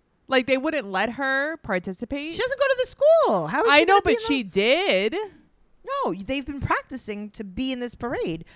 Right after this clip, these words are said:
Speaker 2: Like, you
Speaker 1: I
Speaker 2: can't just,
Speaker 1: guess. I'm
Speaker 2: that's
Speaker 1: just
Speaker 2: like
Speaker 1: all about
Speaker 2: saying, like,
Speaker 1: not leaving people out. <laughs>
Speaker 2: Cool, Noelle. Everyone gets a trophy in Noelle's w-, world. Uh, but it's like, how, like, okay, so then why can't she just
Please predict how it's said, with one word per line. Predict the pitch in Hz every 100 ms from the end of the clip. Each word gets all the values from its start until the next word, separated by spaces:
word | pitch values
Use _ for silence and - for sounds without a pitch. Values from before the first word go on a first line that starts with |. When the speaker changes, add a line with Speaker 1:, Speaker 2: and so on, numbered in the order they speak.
| -
Speaker 2:
Like, | 196
you | 208 -
Speaker 1:
I | 220
Speaker 2:
can't | -
just, | 311 262 165
Speaker 1:
guess. | 170
I'm | 262
Speaker 2:
that's | 285 403
Speaker 1:
just | 359
Speaker 2:
like | 269
Speaker 1:
all |
about | 262 233
Speaker 2:
saying, | 294
like, | 269 208
Speaker 1:
not | 196 202
leaving | 202 185 180
people | - 170 151 127
out. | 80 - - _ -
<laughs> | - - 226 208 233 196 240 - 208
Speaker 2:
Cool, | - 254 208 165 143
Noelle. | 151 127
Everyone | 170 220 220
gets | 180
a | 165
trophy | 143 131 135
in | 131
Noelle's | 120 120
w-, | 156 -
world. | 156 139 135 -
Uh, | 185 175 - _ _ _ _
but | 302
it's | 311 -
like, | 277 269 - _ -
how, | - 262 -
like, | 247 247 - - -
okay, | 294 302 262
so | 269
then | 247 247
why | 220 233
can't | - 254
she | - 220
just | 240 202